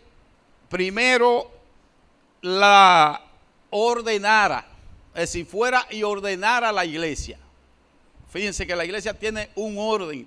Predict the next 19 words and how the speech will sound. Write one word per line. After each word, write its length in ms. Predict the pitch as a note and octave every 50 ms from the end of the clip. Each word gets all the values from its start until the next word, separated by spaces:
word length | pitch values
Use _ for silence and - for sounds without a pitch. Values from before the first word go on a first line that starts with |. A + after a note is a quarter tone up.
| _
tiene 240 | - E3+ G3+ A3 G#3+
una 200 | G#3+ G#3+ G#3+ G3+
forma, 460 | - - F#3+ G3 G3 F#3+ F3 D3 A#2+ - _ _ _ _ _ -
tiene 320 | E3 F3+ G3 G#3 G#3 G3
una 220 | F#3+ F#3+ F#3+ F#3+
manera. 460 | F#3 F#3 F#3 G3 G#3+ G#3+ F#3 C#3 - - _ _ _ _ _ _ _ _ _ _ _ _ _ _ _ _ _ _ _ _ _ _ _ -
Luego, 760 | - D#3 F#3 G#3+ A#3+ B3+ B3+ A#3+ G#3 G3 G3 G3+ - - - _ _ _ _ _ _ _ _ _ _ _ _ _
para 640 | - G#3+ A3+ A#3 A3+ A3 G#3+ A3 G#3+ - - - -
que 320 | - G3+ G#3 G#3+ G#3+ G#3+ -
estableciera 1200 | G#3 G3 - - - G3+ G3 G3 G3 G3 G3 F#3 - - G#3+ A3 A#3+ B3 B3 B3 B3 A#3+ A#3+ A3+ - _ _ _ _ _ -
ancianos 960 | F3+ F#3+ G3 F#3+ F#3 - - - G3 A3 A#3+ B3 A#3+ A#3 A3 F#3+ D#3+ C3+ - -
en 140 | D#3+ E3+ F3
la 100 | F3 E3+
iglesia. 480 | D#3+ D#3+ E3 D#3 B2+ - - - - _ _ _ _ _ _ _ _ _ _ _ _ _ _ _ _ _ _ _
Es 160 | - F3+ F3 -
decir, 160 | G3 E3 -
personas 580 | - F3+ D#3+ C#3+ - G#3 A#3 A#3+ B3 A#3 - -
encargadas, 840 | - G3+ G3+ E3 - F3+ E3+ D#3+ D3 D#3 F3+ G3+ G#3 G3 F3+ D#3+ C#3+ -
personas 640 | - D#3 D3+ C#3 - - G#3 A3+ A3+ A3+ A3 G3+